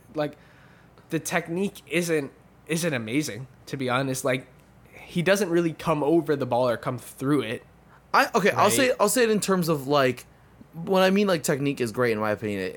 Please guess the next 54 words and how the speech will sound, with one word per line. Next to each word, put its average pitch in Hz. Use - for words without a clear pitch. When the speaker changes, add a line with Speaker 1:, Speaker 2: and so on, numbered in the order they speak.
Speaker 2:
I, 107
I 123
don't 147
mean 127
it 117
in 113
terms 113
of, 104
like, 101
the 113
arm 117
motion 117
itself. 107
I 120
mean 123
in 120
terms 120
of 107
he -
positions 147
his 160
body 135
Speaker 1:
Yeah, 135
the -
Speaker 2:
very 143
well. 165
Speaker 1:
contact, 180
yes. 156
Yeah, 151
the 135
contact 175
is 139
brilliant, -
Speaker 2:
He, -
Speaker 1:
and 127
Speaker 2:
like, -
Speaker 1:
he 123
does 123
a 139
great 156
job 170
of 160
absorbing 147
Speaker 2:
he 196
does 202
a -
very 190
Speaker 1:
pace, 202
Speaker 2:
good 196
job 160
Speaker 1:
yeah. -
Speaker 2:
of 135
positioning 156
his, 135